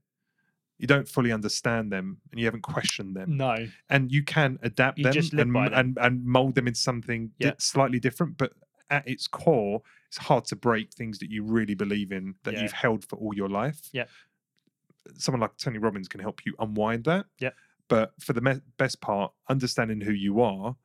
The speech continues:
Speaker 2: Mm.
Speaker 1: without trying to change it is a good thing.
Speaker 2: Yeah, yeah, yeah.
Speaker 1: Um, but I, I, I find personally, you know, the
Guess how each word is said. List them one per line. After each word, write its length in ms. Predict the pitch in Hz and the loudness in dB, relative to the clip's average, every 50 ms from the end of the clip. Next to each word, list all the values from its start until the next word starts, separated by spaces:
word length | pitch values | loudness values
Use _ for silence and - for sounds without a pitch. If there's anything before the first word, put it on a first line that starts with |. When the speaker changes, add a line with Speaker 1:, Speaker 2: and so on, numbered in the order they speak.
| _ - | _ -14
Speaker 2:
Mm. 220 | 123 117 113 110 | -12 -12 -10 -6
Speaker 1:
without 200 | 104 110 110 104 | -2 0 0 0
trying 180 | - - 127 110 | 0 -2 -2 -2
to 60 | 101 | -2
change 340 | - - - 120 113 107 98 | -2 -2 -2 -2 -2 -2 -4
it 80 | 98 92 | -4 -4
is 100 | 95 95 | -4 -6
a 40 | 101 | -6
good 200 | 92 107 101 - | -4 -4 -4 -4
thing. 280 | - 101 95 92 107 123 - | -6 -10 -10 -10 -12 -12 -8
Speaker 2:
Yeah, 120 | 110 107 | -8 -6
yeah, 240 | 107 107 104 104 104 | -6 -6 -6 -8 -8
yeah. 180 | 107 110 104 95 _ _ - | -10 -10 -12 -14 _ _ -4
Speaker 1:
Um, 440 | - 110 107 107 107 107 107 107 - - _ _ _ _ _ _ _ _ _ _ _ _ _ _ _ _ _ - | 0 2 4 4 4 2 -2 -6 -10 -12 _ _ _ _ _ _ _ _ _ _ _ _ _ _ _ _ _ 0
but 120 | - 120 | 2 4
I, 140 | 123 139 135 - - 139 151 139 - - | 4 4 2 2 2 2 2 2 0 0
I, 120 | 113 135 | 0 2
I 40 | 143 | 2
find 420 | 139 - - 104 98 101 107 104 - | 0 -2 -4 -4 -2 -4 -4 -2 0
personally, 680 | - 117 120 120 - - 98 95 95 95 98 113 117 - | 0 0 0 0 -2 -8 -8 -6 -6 -6 -6 -6 -8 -8
you 100 | - 113 | -6 -4
know, 140 | 104 104 104 | -2 -2 0
the 340 | 101 113 107 107 104 104 | 0 0 0 0 0 -2